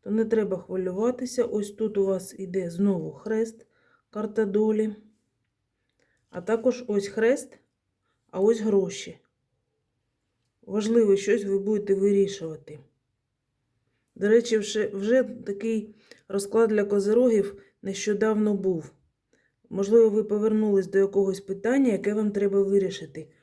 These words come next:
Ось вам щось по роботі, або додаткова робота, або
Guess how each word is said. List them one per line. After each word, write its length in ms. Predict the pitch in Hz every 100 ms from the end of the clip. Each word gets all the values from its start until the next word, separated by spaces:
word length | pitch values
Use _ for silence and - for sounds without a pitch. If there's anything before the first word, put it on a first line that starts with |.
| _ -
Ось 240 | 240 240
вам 220 | 214 208
щось 360 | 202 214 208 208
по 180 | - 208
роботі, 680 | 202 190 175 165 - 233 226 _ _ _
або 280 | - 180 226
додаткова 640 | 220 202 202 202 190 196
робота, 460 | 208 202 254 254 -
або 460 | 190 180 240 240